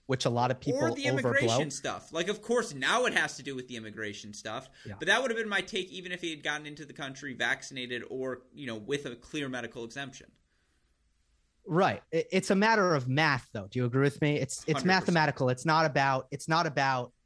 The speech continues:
Speaker 1: you're gonna be exhausted for the final, which is just a completely overplayed trope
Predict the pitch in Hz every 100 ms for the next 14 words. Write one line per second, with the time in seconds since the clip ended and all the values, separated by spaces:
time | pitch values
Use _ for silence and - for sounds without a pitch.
0 | _ _ _ _ _ _ _ _ 156 147
1 | 139 147 131 131 117 _ _ _ _ -
2 | 131 113 135 139 - 123 127 113 - 135
3 | 135 127 123 123 123 117 - - 120 113
4 | _ - 139 - - 147 - 131 127 -
5 | - 139 143 139 143 131 - 143 135 135
6 | 135 127 - - - - - - - -
7 | 135 135 127